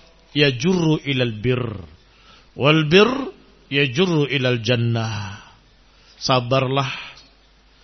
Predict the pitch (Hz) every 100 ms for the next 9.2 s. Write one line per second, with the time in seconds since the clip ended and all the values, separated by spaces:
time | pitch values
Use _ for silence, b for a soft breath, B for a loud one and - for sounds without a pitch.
0 | b b - 131 135 120 131 135 135 135
1 | 139 135 123 127 127 131 139 135 123 131
2 | 127 127 131 143 127 - 120 123 123 -
3 | - 143 127 107 120 120 123 127 - 117
4 | 87 78 _ _ _ - - _ b b
5 | b b - 117 131 123 120 131 135 120
6 | 135 131 135 151 135 - 139 131 127 143
7 | 131 143 131 131 127 139 139 123 135 123
8 | 127 127 123 - 147 151 123 117 117 151
9 | 104